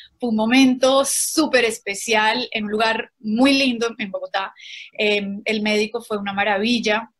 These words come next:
entonces, eh, yo creo que de verdad, a pesar de que es una cirugía y a pesar de que hay muchos nervios y a pesar de que es todo muy intenso, yo estaba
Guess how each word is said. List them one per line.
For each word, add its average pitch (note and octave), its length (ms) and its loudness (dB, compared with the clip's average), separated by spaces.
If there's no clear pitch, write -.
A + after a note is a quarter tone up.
entonces, G#3+ 1080 -6
eh, G#3+ 260 -2
yo G3 160 -8
creo A3 280 -2
que A3 500 -2
de A3+ 140 2
verdad, A3 460 4
a A3+ 80 0
pesar C#4 280 2
de A3+ 80 -4
que C#4 80 -6
es C4+ 80 -6
una A3+ 140 -4
cirugía B3 800 2
y G#3+ 60 2
a G#3 80 -4
pesar G3+ 240 -6
de G3 120 -8
que A#3 120 -4
hay G3+ 140 -2
muchos A3 460 -6
nervios B3+ 760 4
y - 20 -4
a A3 60 -8
pesar G3 340 -6
de - 100 -14
que B3 220 -6
es B3+ 220 -2
todo A#3+ 180 4
muy C4+ 140 4
intenso, D#4 540 0
yo A3+ 160 -2
estaba A3 540 2